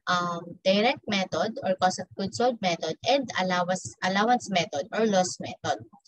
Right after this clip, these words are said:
Under direct method or cost of goods sold method, ang inventory is recorded at the lower of cost or N R V, then ang write-down is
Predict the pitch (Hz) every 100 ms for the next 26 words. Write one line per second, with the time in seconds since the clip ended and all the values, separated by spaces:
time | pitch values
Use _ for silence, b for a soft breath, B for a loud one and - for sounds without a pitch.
0 | B B B 262 302 330 302 247 233 226
1 | 247 - 185 185 151 143 180 190 185 185
2 | - - 165 185 214 233 202 180 147 -
3 | _ - 240 262 254 254 254 247 240 214
4 | - 202 - 190 180 170 165 _ B B
5 | B 220 226 226 214 214 202 190 - 170
6 | 170 185 - 180 - 226 214 165 160 190
7 | - _ _ 214 220 233 240 226 226 190
8 | 175 180 226